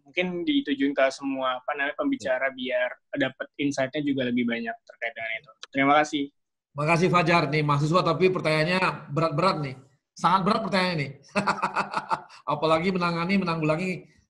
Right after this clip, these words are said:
Speaker 2: kondisi corona saat ini untuk, eh, bisnis-bisnis kita ya. Kemudian, eh, saya lanjutkan ke Vaticano. Vaticano ini da-, adalah, eh, karyawan B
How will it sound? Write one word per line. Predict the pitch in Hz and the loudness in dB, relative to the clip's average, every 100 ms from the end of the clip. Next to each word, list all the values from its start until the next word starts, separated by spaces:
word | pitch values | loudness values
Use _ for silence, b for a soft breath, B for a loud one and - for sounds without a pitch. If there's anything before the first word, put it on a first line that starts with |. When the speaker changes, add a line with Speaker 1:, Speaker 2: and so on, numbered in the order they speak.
| _ | _
Speaker 2:
kondisi | 147 151 147 | -4 -2 -4
corona | 151 151 147 | -2 -2 0
saat | 147 143 165 | -2 -2 -2
ini | 170 | -4
untuk, | 143 147 143 | -2 -2 -2
eh, | 143 143 139 135 - _ _ _ _ _ | -2 -2 -2 -4 -8 _ _ _ _ _
bisnis-bisnis | 127 143 147 127 139 | -12 -10 -10 -8 -8
kita | - 151 117 | -6 -4 -4
ya. | 120 139 _ _ _ _ | -4 -8 _ _ _ _
Kemudian, | - 165 170 202 214 202 196 | -4 -2 4 8 8 6 0
eh, | 175 170 160 160 156 156 | 2 6 8 8 6 4
saya | 151 165 160 | 4 4 4
lanjutkan | 156 180 180 | 2 0 2
ke | 156 147 147 | 4 6 6
Vaticano. | 156 160 170 185 175 151 90 - _ _ _ _ _ 151 | 6 2 4 4 4 2 -2 -12 _ _ _ _ _ -6
Vaticano | 147 156 160 156 175 175 | -4 -2 0 0 0 -2
ini | 180 | 0
da-, | 151 143 | 2 2
adalah, | 151 143 151 151 - | 0 -2 -2 -2 -6
eh, | 143 131 127 | -4 0 -2
karyawan | 131 135 135 131 | -2 -4 -2 -4
B | 139 | -4